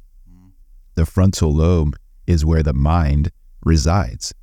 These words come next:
Speaker 2: and our mind is our brain in action.
Speaker 1: Mm.
Speaker 2: Now that's our software.
Speaker 1: Mm.
Speaker 2: But until we align software and hardware, we're just going to continue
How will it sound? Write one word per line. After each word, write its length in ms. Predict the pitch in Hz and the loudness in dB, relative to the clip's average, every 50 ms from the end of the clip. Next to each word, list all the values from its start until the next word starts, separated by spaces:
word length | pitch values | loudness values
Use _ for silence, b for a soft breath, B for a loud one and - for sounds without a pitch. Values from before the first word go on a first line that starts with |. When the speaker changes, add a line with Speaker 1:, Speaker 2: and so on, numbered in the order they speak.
| - - | -4 0
Speaker 2:
and 140 | 76 76 | 0 2
our 140 | 73 71 71 | 2 2 0
mind 340 | 71 71 69 69 71 80 78 | 0 0 -2 0 0 0 0
is 140 | 78 73 73 | 0 0 0
our 120 | 67 69 | 0 -2
brain 280 | 67 - 71 71 71 73 | -2 -2 -2 0 0 0
in 100 | 71 71 | 0 0
action. 520 | 78 90 98 98 - - - 65 64 - - - - 92 | 0 -2 -2 -4 -6 -6 -8 -6 -8 -8 -12 -16 -16 -6
Speaker 1:
Mm. 60 | 92 | -4
Speaker 2:
Now 160 | 90 76 73 | -2 -2 -2
that's 400 | 71 71 76 80 - - - - - _ | -2 -4 -4 -6 -6 -8 -12 -14 -12 _
our 120 | - - 87 | -4 -4 -4
software. 760 | - - - 98 98 113 - - - - - - - - - _ _ - | -4 -4 -4 -2 -2 -4 -6 -10 -12 -12 -12 -12 -14 -16 -20 _ _ -20
Speaker 1:
Mm. 200 | - - 95 95 - - - - - - - - | -20 -20 -20 -20 -20 -20 -20 -20 -20 -20 -20 -4
Speaker 2:
But 120 | - 92 87 | -2 0 2
until 480 | 87 90 82 - - 98 101 110 107 | 2 0 0 -2 0 2 2 4 4
we 440 | 95 85 85 82 82 80 80 80 69 - - - - | 2 2 2 2 2 2 2 0 -2 -4 -8 -18 -6
align 800 | - 80 78 76 76 76 78 85 92 92 87 82 80 76 76 - - _ - - - - | -4 -2 -2 -2 -2 -2 0 0 0 2 2 2 2 0 -2 -4 -8 _ -20 -20 -20 -20
software 640 | - - - - 87 80 76 - - 76 76 76 71 | -14 -10 -4 -2 0 0 -2 -2 -2 -2 -2 -2 -2
and 160 | - - 64 | -4 -6 -8
hardware, 680 | 76 - - 82 101 113 95 82 80 71 67 62 - - - _ - - - - - - - - - - _ | -8 -6 -2 0 2 2 2 0 0 -2 -4 -6 -8 -12 -16 _ -20 -20 -20 -20 -20 -20 -20 -20 -20 -12 _
we're 100 | - 80 | -2 0
just 300 | 78 87 98 113 - - | 2 2 2 2 2 0
going 280 | - 80 90 95 92 87 | 0 0 2 2 2 2
to 80 | - | 0
continue 720 | - - 65 73 - - 95 95 95 90 82 78 73 69 71 | -2 -4 -6 -6 -4 -2 0 2 2 2 2 0 0 -2 -4